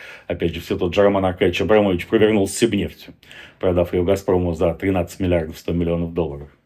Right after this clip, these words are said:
Или как, э, бенефициары Т Н К Би Пи продали Роснефти свои активы.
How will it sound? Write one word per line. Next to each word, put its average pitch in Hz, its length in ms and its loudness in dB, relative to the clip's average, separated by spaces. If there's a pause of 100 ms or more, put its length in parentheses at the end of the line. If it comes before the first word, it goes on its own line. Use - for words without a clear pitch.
(120)
Или 101 200 0
как, 92 300 0 (920)
э, 87 320 -4
бенефициары 98 720 0
Т 107 100 2
Н 101 140 0
К 101 120 4
Би 92 140 -2
Пи 87 200 -6
продали 85 340 -6
Роснефти 82 540 -6
свои 85 260 -6
активы. 85 300 -16